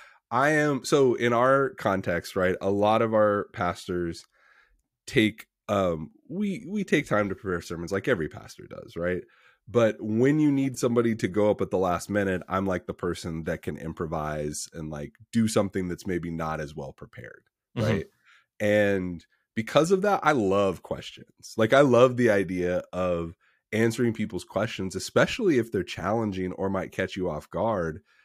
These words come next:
Speaker 1: because that, that integrates people in a whole new way, a way that you had not, you know, that people aren't thinking of. And it, it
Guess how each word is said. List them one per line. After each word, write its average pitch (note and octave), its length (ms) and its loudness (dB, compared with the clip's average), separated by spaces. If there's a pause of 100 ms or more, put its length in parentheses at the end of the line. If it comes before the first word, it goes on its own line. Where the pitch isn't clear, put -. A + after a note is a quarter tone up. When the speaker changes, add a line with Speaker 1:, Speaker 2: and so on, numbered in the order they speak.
(220)
Speaker 1:
because G2+ 540 -2 (120)
that, A#2 560 -4 (420)
that G#2 640 2
integrates G2+ 560 -2
people F2+ 720 -4 (120)
in G2+ 120 -2
a F2 100 -2
whole B2 640 6
new G2+ 260 0
way, C#2+ 280 -6 (420)
a G#2 80 4
way A2 240 6
that G#2 320 0
you F#2+ 160 -4
had F2 260 -6
not, F2+ 240 -6
you F2+ 80 -6
know, D#2+ 120 -6
that D#2 100 -10
people - 320 -6
aren't F2 240 -8
thinking A#2+ 340 -2
of. G2 200 -2 (360)
And C#3+ 220 2
it, C#3+ 140 -2 (680)
it D#3+ 220 4